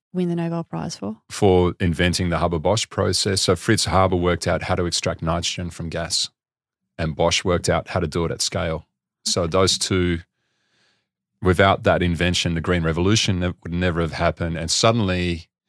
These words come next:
Speaker 2: it's a really interesting time. I'm,
Speaker 1: So
Speaker 2: I'm
Speaker 1: I have, sorry, I, excuse my ignorance. I haven't heard of these guys before. So what they invent, did
Speaker 2: So
Speaker 1: they
Speaker 2: Fritz, Fritz Haber was an incredible chemist that, going back a hundred years, especially nineteen tens,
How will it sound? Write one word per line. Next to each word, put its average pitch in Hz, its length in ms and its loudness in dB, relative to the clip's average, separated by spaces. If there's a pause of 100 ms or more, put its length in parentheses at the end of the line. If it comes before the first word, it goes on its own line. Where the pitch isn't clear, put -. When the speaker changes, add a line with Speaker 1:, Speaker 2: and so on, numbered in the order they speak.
(240)
Speaker 2:
it's - 120 -8
a 120 40 6
really 135 200 6
interesting 113 400 2
time. 95 380 2
I'm, 104 120 4
Speaker 1:
So - 80 2
Speaker 2:
I'm 214 80 4
Speaker 1:
I 240 40 2
have, 254 160 -6
sorry, 247 220 2
I, 196 140 -2 (160)
excuse 269 360 -2
my 247 120 -2
ignorance. 226 260 -2
I 202 120 2
haven't 240 240 0
heard 214 160 2
of 226 60 -4
these 240 160 0
guys - 220 2
before. 175 320 -2
So 196 220 2
what 220 180 0
they 247 180 2
invent, 196 400 -4
did 120 140 0
Speaker 2:
So 117 100 4
Speaker 1:
they 220 140 4
Speaker 2:
Fritz, 165 180 2
Fritz - 300 -2
Haber 117 280 4
was 92 220 0
an 98 80 0
incredible 110 480 2
chemist 85 560 -2
that, 85 220 0 (1300)
going 127 340 6
back 101 240 2
a 95 60 2
hundred 87 320 2
years, 104 280 0
especially 110 380 2
nineteen 90 320 0
tens, 104 500 -2